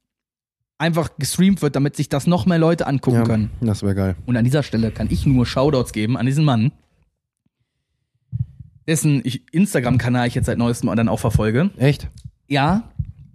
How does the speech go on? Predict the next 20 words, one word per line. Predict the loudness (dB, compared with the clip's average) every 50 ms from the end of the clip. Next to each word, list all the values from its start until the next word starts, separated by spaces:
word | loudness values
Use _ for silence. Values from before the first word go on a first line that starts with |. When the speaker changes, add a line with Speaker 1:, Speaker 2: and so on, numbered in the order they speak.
| -18 -6
Speaker 2:
Also | -2 0 2
ich | 2 4 2
hab | 2 2
ihn | 2
jetzt | 2 2 4
schon | 2 2 4
seit, | 4 4 4 4 2 2 2
äh, | 4 4 6 6 4
längerem | 4 4 4 4 4 4 2 2
abonniert | 2 2 2 2 2 2 2 2
auf | 0 2
Insta. | 2 2 0 2 2 0 0 0 -2
Speaker 1:
Ich | -4 -2 -2
hab | 0 2
ihn | 2 0
jetzt | 0 0 -2
seit | -2 -4 -2 -2
dem | -4 -4
Film. | -2 -2 -2 -2 -4 -8 -14 -18 _ -20 -20 _ -20 -6
Speaker 2:
Echt? | 0 2 2 2 0 -4